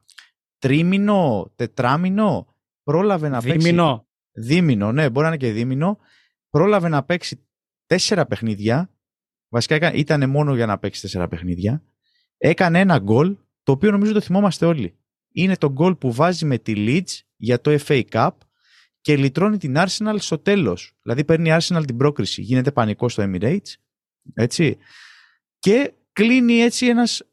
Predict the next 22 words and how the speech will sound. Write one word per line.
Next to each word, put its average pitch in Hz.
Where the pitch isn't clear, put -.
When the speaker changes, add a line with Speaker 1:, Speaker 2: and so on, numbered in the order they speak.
Speaker 1:
ωραίος 180
κύκλος 220
σε 180
αυτή 170
τη 180
σχέση 180
Arsenal, 156
ε, 139
Thierry 139
Henry. 123
Ε, 175
δεν 269
νομίζω 190
ότι 123
μπορούμε 123
να 127
πούμε 127
κάτι 127
παραπάνω, 127
απλά 254
ότι 233
ήταν 240